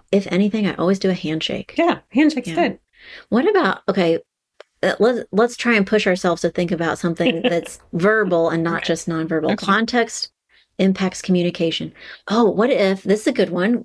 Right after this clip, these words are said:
Speaker 1: kids, supervisees,
Speaker 2: Mm-hmm.
Speaker 1: other professionals that we
Speaker 2: Right.
Speaker 1: know. What if someone said, "I love you"?
Speaker 2: Right. <laughs> Right, exactly.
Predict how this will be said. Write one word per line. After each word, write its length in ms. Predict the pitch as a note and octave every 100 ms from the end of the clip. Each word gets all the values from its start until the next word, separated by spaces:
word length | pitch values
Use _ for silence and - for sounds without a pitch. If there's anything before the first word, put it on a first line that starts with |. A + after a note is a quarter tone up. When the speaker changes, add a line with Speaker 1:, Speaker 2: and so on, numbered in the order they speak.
| _
Speaker 1:
kids, 420 | - G3+ F#3+ G3+ F#3+
supervisees, 1080 | - G3+ G3 F#3 F#3 G3 F#3+ F3+ F3+ F3+ -
Speaker 2:
Mm-hmm. 100 | E3+
Speaker 1:
other 220 | E3+ F3
professionals 560 | - E3 E3+ - E3+ E3
that 100 | -
we 60 |
Speaker 2:
Right. 100 | F3+ E3+
Speaker 1:
know. 100 | - - -
What 140 | - G3
if 120 | B3+
someone 320 | A#3 A3 A3
said, 180 | G3 F#3+
"I 80 | E3+
love 240 | D#3+ F3+
you"? 200 | D#3 F#3+ - _
Speaker 2:
Right. 360 | C#4+ D#4 F3+ - -
<laughs> 60 | - - - -
Right, 360 | B3 B3 F3 -
exactly. 560 | F3+ A#3+ F#4+ F#3+ E3